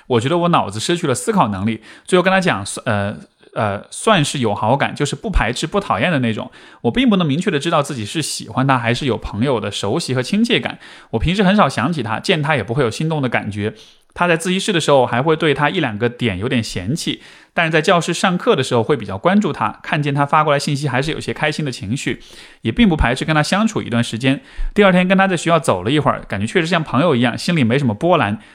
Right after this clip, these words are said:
就跟他讲，呃，就跟他讲我的好感，就只是朋友的好感。啊，我其实一直还不太，一直不太清楚喜欢是什么感觉，也很纠结于这种喜欢的感觉。我觉得谈恋爱要是和喜欢的人在一起，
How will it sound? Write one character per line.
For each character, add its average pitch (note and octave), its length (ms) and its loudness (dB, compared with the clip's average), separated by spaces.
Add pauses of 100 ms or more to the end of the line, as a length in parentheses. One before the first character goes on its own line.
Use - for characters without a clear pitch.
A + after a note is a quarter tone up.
就 D#3 140 2
跟 E3+ 80 2
他 F3+ 140 2
讲， G2+ 300 -2 (440)
呃， G#2 420 0
就 F#3 140 2
跟 F#3 160 2
他 F#3 220 2
讲 D3 280 2
我 B2 140 2
的 B2+ 140 2
好 B2+ 280 4
感， A#2+ 360 -2
就 C3+ 160 0
只 G#2+ 100 -8
是 B2 140 -6
朋 A#2+ 280 -2
友 G#3 120 2
的 B2+ 80 -2
好 A2 180 0
感。 B2 240 -4 (380)
啊， A#2+ 160 2
我 A2+ 140 0
其 D3 100 -2
实 G3 80 2
一 A3+ 80 0
直 G3+ 80 -2
还 G3+ 80 6
不 F#3+ 80 4
太， G3 140 4 (140)
一 A#3 120 2
直 D3+ 140 0
不 F3 80 -2
太 F#3 100 4
清 G3 220 0
楚 D3 100 0
喜 - 300 -8
欢 D3+ 180 0
是 E3+ 60 -2
什 A#2+ 140 -2
么 A#2+ 100 0
感 A2+ 240 -4
觉， G#2 260 -6
也 B2 140 0
很 A#2 180 0
纠 G3 240 4
结 E3 140 2
于 D3+ 100 -2
这 D#3 80 -2
种 C#3 120 2
喜 - 200 -8
欢 C3 160 0
的 D3 80 0
感 G#2 220 -4
觉。 G2+ 180 -6 (340)
我 A2 100 -2
觉 D3+ 80 0
得 G#3 80 2
谈 F3 180 -2
恋 A#3 100 2
爱 G#3+ 100 4
要 G3 120 4
是 D#3+ 140 0
和 F#3 80 2
喜 - 160 -6
欢 A#2+ 160 -2
的 D3 80 0
人 D#3+ 100 0
在 F3 160 2
一 C3 80 -4
起， - 300 -10